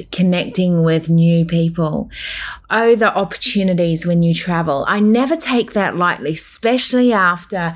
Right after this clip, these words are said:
having the borders closed and not being able to, you know, be across the globe, which for me and my work,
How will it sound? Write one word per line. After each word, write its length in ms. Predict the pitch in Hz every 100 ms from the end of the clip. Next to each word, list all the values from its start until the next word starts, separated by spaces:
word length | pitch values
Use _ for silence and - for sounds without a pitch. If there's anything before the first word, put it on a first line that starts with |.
| - - -
having 340 | 202 190 185
the 80 | 170
borders 500 | 170 175 185 185 -
closed 760 | - 180 175 156 156 160 165 -
and 220 | 175 170
not 300 | 170 135 -
being 500 | 180 165 160 156 156
able 400 | - 151 156 151
to, 480 | 151 165 151 147 147 - - - -
you 120 | 175
know, 360 | 196 160 214 269 -
be 160 | 175 165
across 680 | 165 170 160 165 - - -
the 220 | 175 170
globe, 640 | 165 165 156 156 147 151 190 - - -
which 600 | - 190 185 - - - -
for 200 | - 220
me 320 | 208 214 262
and 160 | 285 214
my 240 | 190 220
work, 640 | 233 170 139 120 143 -